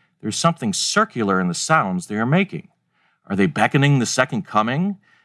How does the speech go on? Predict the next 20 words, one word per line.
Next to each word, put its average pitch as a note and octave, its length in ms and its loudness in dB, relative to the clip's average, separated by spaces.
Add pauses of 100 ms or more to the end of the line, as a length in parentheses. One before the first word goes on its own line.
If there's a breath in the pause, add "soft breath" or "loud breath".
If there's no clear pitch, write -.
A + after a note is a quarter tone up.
Is F#2 160 -4
this C#3+ 180 2
the G#2+ 100 -2
widening A#2+ 480 2
gyre B2 480 2
of A2+ 100 -4
Yeats's A2+ 400 -2
poetry, C#3+ 560 -2
with A2+ 200 -6
things C3 280 0
falling B2 320 -2
apart A#2+ 460 0
and F#2 100 -4
the F2+ 60 -4
center B2+ 320 -2
not G2 200 -2
holding? F3 500 0 (280)
Booker D#3+ 300 2
Ervin's C#3+ 340 2
solo B2+ 540 0